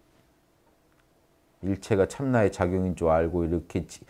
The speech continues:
좀 관망을 해보시는 거예요. 에고 입장에서는 몰라 하시고,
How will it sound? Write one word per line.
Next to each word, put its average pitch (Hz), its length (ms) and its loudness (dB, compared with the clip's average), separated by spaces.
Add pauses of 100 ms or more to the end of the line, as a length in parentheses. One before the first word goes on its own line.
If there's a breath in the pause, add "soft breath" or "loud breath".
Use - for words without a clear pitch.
(360 soft breath)
좀 95 180 -2
관망을 110 560 6
해보시는 101 420 2
거예요. 73 160 0
에고 85 180 2
입장에서는 71 680 -4
몰라 95 400 6
하시고, 92 600 2